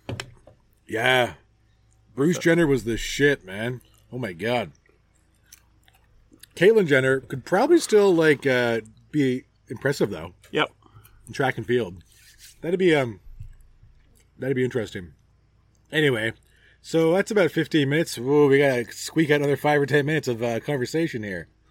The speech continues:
Speaker 1: Oh, we went camping together on the weekend with
Speaker 2: What?
Speaker 1: our wives and children.
Speaker 2: Yes.
Speaker 1: Just while we're drinking rainbow beer, we better get that out there. With
Speaker 2: Yes.
Speaker 1: our wives and children.
Speaker 2: I was gonna say, you know, put, better put that up front before, you know, I talk about,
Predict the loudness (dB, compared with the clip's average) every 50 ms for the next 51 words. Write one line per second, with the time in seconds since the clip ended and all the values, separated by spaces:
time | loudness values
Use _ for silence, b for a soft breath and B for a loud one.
0 | b b b b b b b b b b 2 4 4 4 4 2 0 0 0 0
1 | 0 0 0 0 0 2 2 4 4 2 2 2 0 0 0 0 -2 -2 -2 -4
2 | -6 -10 _ _ _ _ _ _ -4 -2 0 2 4 4 4 4 6 6 4 4
3 | 4 2 -2 -2 0 0 0 0 0 -2 -6 -6 -12 _ b b b b 2 4
4 | 6 6 4 2 0 B B B B B 4 6 6 6 6 4 4 0 2 2
5 | 2 2 4 4 4 4 6 4 4 4 4 6 6 6 6 6 4 2 2 2
6 | 4 4 4 4 4 4 4 4 2 0 -2 -2 -2 -4 -6 B B B B 2
7 | 4 4 4 4 4 4 4 4 2 2 0 -2 -4 0 0 2 4 4 4 2
8 | 2 2 2 2 2 2 4 4 4 4 2 0 0 2 2 4 4 2 0 -2
9 | -6 _ _ _ _ _ _ _ _ _ _ _ _ _ _ _ _ _ _ _
10 | _ _ _ _ _ _ _ -20 -20 -20 _ _ _ _ _ _ _ -6 0 0
11 | 0 0 2 2 2 2 2 2 0 0 2 4 2 2 2 -2 -14 -16 _ -8
12 | -4 -2 -2 -2 -2 0 0 0 0 0 -4 -8 -2 0 0 0 0 0 -2 -2
13 | -2 -2 -2 -2 0 0 0 0 0 -2 -2 -2